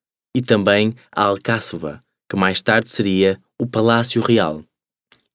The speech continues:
e organizando a zona interior da cidade, a Almedina. A região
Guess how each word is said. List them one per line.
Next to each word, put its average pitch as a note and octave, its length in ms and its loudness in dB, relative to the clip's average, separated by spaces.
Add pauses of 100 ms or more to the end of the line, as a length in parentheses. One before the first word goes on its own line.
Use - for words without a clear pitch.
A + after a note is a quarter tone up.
e A#2+ 80 6
organizando A2+ 680 4
a G2+ 40 4
zona B2 320 4
interior G#2+ 400 2
da F#2+ 80 -2
cidade, F2+ 480 -2 (500)
a F#2+ 40 2
Almedina. G2 680 0 (1000)
A G#2+ 40 2
região G2 680 0